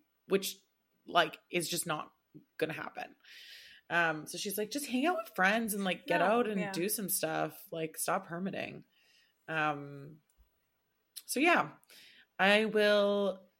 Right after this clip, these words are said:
Speaker 1: definitely start feeling better now that I've got, like, all the crazy, like, holiday parties coming up and,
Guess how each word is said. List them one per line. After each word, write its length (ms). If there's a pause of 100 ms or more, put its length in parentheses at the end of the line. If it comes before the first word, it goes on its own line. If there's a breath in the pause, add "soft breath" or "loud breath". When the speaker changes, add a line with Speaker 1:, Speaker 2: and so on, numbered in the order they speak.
(240)
Speaker 1:
definitely 380
start 220
feeling 260
better 240
now 160
that 140
I've 160
got, 260
like, 280 (460 loud breath)
all 140
the 100
crazy, 720
like, 180
holiday 360
parties 440
coming 260
up 500
and, 420